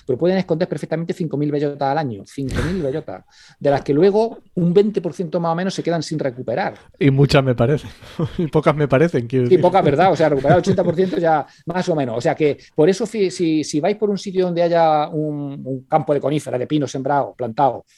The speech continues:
Speaker 1: y tengamos cuerco alrededor, vais a ver que muchas veces al lado de los troncos hay encinitas o robles creciendo. Bueno, pues cuando se quema el monte,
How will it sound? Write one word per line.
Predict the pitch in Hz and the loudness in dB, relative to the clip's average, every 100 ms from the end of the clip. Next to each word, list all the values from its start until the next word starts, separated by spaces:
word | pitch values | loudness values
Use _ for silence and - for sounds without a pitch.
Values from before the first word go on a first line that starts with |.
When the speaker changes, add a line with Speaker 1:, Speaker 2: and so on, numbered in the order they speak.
| _ | _
Speaker 1:
y | 143 | -6
tengamos | 139 143 175 165 | -2 0 0 0
cuerco | - 170 160 160 147 | 0 2 2 2 0
alrededor, | 139 139 175 | 2 0 0
vais | 165 175 | 0 -2
a | |
ver | 175 | -2
que | |
muchas | 165 170 170 | -6 -6 -4
veces | 170 175 151 | -2 -4 -2
al | 131 | -2
lado | 165 | 0
de | 180 | 0
los | - | -2
troncos | 196 196 190 185 | -6 -2 -2 0
hay | 147 | -2
encinitas | 151 - 127 185 175 170 160 | -2 -6 -4 -4 -2 -2 -2
o | 117 | -2
robles | 143 156 151 147 | -2 -2 -2 -2
creciendo. | - - - 98 - _ _ _ - - - - | -6 -12 -20 -20 -20 _ _ _ -20 -20 -20 -8
Bueno, | 160 180 180 | 2 2 4
pues | 160 156 | 2 2
cuando | 156 151 | 2 0
se | 135 | -2
quema | 147 208 262 | -2 -2 -2
el | 247 | -4
monte, | 247 196 - 113 202 | -4 -4 -4 -8 -8